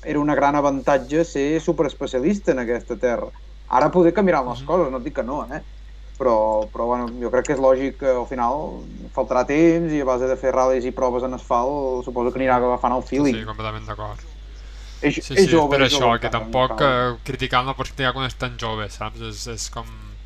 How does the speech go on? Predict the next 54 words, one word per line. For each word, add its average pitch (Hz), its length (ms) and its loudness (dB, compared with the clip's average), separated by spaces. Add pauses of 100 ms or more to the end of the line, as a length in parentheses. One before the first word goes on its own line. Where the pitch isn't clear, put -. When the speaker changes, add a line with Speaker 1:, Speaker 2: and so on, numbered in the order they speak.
(500)
Speaker 2:
a 131 60 -4
veure, 143 200 4
per 139 120 0
exemple, 135 420 0
la 135 80 4
Speaker 1:
No, 120 100 6
Speaker 2:
diferència 151 400 0
Speaker 1:
no, 139 60 -2
no. 135 60 -4
Speaker 2:
amb 123 60 -12
Formó, 135 500 -2 (100)
és - 140 -12
que 123 280 -4 (360)
Formó 139 300 -2
sí 151 140 -4
que 143 80 -2
és 135 80 -2
especialista - 380 -8
en 117 100 -10
asfalt. 107 400 -6
O - 60 -14
sigui, 120 200 -8
a - 40 -8
mi 131 320 -4 (100)
veure'l 156 460 4
me 147 140 -4
va 135 120 2
encantar. 131 400 -2
O 113 40 -6
sigui, 123 180 -8
en 113 80 -12
Formó 151 560 -2 (140)
vaig 135 180 -2
dir, 135 160 -2
«Ostres». - 560 -8 (1040)
Speaker 1:
Uf, 160 160 0
sí. 165 220 0
Speaker 2:
Sí, 147 320 2 (140)
Speaker 1:
Molta 156 180 4
Speaker 2:
sí, 175 60 8
Speaker 1:
trampera, 151 420 6
Speaker 2:
que, - 20 0
i - 60 -4
que 156 80 2
Speaker 1:
eh? 147 40 0
Speaker 2:
feia 165 120 2
Speaker 1:
Molta 190 100 2
Speaker 2:
traçades 180 320 2
Speaker 1:
trampera. 123 60 0
Speaker 2:
que 175 60 0
els 156 100 -6
altres 170 300 0
no, 160 280 2
no, 151 260 4